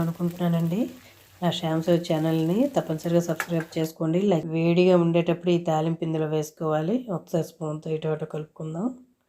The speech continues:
టేస్ట్ చూసుకోండి, సాల్ట్ సరిపోతుంది. ఆ, పెసరట్లు కూడా చిల్లీస్ వేసాం కదా, కారంగా ఉంటాయి, పర్వాలేదు, తినేటప్పుడు చాలా బాగుంటుంది. పెసరట్లు చూసారా,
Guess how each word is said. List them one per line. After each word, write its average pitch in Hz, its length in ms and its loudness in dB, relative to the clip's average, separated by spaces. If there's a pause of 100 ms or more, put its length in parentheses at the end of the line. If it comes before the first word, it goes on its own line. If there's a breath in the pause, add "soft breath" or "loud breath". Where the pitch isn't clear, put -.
(560)
టేస్ట్ 180 380 0
చూసుకోండి, 165 520 -2 (100)
సాల్ట్ 147 380 -4 (1800 soft breath)
సరిపోతుంది. 151 720 -6 (840)
ఆ, 165 80 -4 (680)
పెసరట్లు 175 560 0
కూడా 175 200 4 (560)
చిల్లీస్ 175 320 0
వేసాం 170 300 2
కదా, 170 120 0 (120)
కారంగా 165 380 -2
ఉంటాయి, 151 400 -4 (840)
పర్వాలేదు, 151 500 -2
తినేటప్పుడు 151 560 -8
చాలా 147 200 -2 (120)
బాగుంటుంది. 143 440 -4 (520)
పెసరట్లు 160 420 -6
చూసారా, 160 540 -6